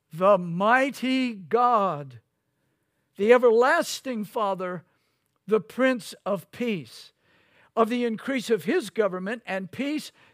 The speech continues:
there shall be no end." That's the Davidic promise. And then it goes on to say,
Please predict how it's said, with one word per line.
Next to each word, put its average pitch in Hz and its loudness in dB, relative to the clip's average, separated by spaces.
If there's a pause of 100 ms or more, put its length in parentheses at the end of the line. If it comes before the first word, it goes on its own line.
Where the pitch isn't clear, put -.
(120)
there 220 4
shall 233 -2
be 185 -6 (460)
no 233 2 (420)
end." 214 0 (400)
That's 156 -10
the 190 -8
Davidic 165 -10 (180)
promise. 180 -14 (1600)
And 190 -6
then 180 -4
it 156 -10
goes 156 -6
on 151 -10
to 156 -14
say, 240 0